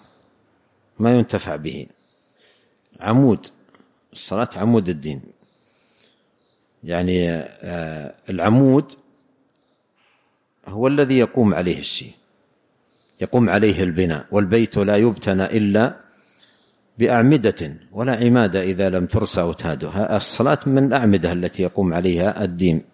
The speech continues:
بل قال: "عماد الدين الصلاة"، وهنا قال: "عموده"، آه، الصلاة. "وذروة سنامه الجهاد في سبيل الله". ذروة سنامه، ذروة السنام يعني أعلى السنام.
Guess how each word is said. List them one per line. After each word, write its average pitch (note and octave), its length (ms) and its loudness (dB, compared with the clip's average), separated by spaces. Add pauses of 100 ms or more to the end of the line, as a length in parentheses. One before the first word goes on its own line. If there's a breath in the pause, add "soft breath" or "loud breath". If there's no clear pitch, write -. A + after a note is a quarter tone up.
(880 loud breath)
بل G#2+ 120 0
قال: A#2+ 300 2 (120)
"عماد A#2 380 2
الدين E2 360 -2
الصلاة"، C#2+ 400 -12 (140)
وهنا A2+ 340 2
قال: A2 260 -2
"عموده"، G#2 840 0 (120)
آه، F#2 300 -8
الصلاة. D#2 420 -12 (1120 soft breath)
"وذروة D3 600 2
سنامه C#3+ 680 2
الجهاد C3+ 400 2
في G2 140 -2
سبيل D2+ 380 -6
الله". C2+ 200 -10 (1040)
ذروة G2+ 440 2
سنامه، E2+ 580 -2 (340)
ذروة C#3 360 2
السنام C#3 500 0
يعني A#2+ 280 4
أعلى G2+ 240 0
السنام. D#2+ 460 -6